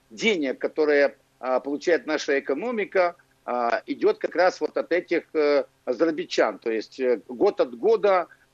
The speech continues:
э, э, поступление денег от людей, которые работают за рубежом, бьет рекорды. В прошлом году,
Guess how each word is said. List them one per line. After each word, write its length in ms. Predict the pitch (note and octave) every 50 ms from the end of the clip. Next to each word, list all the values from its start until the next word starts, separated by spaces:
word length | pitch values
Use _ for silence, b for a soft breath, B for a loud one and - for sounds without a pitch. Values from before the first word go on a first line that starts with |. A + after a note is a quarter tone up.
| _ _
э, 500 | - B2 B2+ B2 B2 B2 B2 B2 B2 A#2 - _ _ _ -
э, 140 | A#2 B2 B2
поступление 680 | C3 D3+ - - F#3 - F3 G3 F#3+ E3 D#3 D#3 D3+
денег 400 | B2+ C#3+ F3 D#3+ C#3 C3+ B2 -
от 180 | C3+ C3 - -
людей, 300 | C#3+ C#3+ A#2+ D3 D3+ C3+
которые 420 | - - - C#3+ C#3 C#3 C#3 C#3
работают 500 | - C3 C3 C3 D3+ D3+ - D3 C3 A2
за 80 | B2+ C#3
рубежом, 480 | C#3 C3+ B2+ D3+ C3+ D3+ A3+ A#3 G3
бьет 220 | C#3 D#3+ F#3+ F#3 -
рекорды. 460 | E3 - - D#3 D3 C3 A#2+ - G#2+
В 40 | -
прошлом 300 | - F3 E3 - D3+ C#3+
году, 460 | C#3 D3+ D3 - G#3+ A#3+ A#3 G#3 -